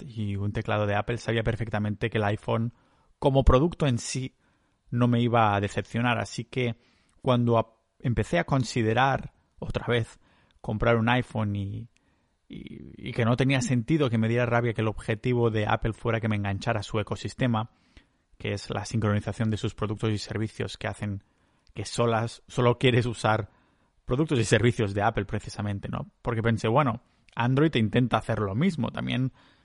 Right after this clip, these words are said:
nos quiere enganchar a su, a su ecosistema, aunque lo hace con menos gracia, que, y que lo haga peor no significa que no quiera, ¿no? Al final llegué a la conclusión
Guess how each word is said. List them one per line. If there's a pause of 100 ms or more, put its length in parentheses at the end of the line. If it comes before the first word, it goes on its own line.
nos
quiere
enganchar
a
su, (380)
a
su
ecosistema,
aunque
lo
hace
con
menos
gracia, (160)
que, (480)
y
que
lo
haga (180)
peor
no
significa
que
no
quiera,
¿no? (260)
Al
final
llegué
a
la
conclusión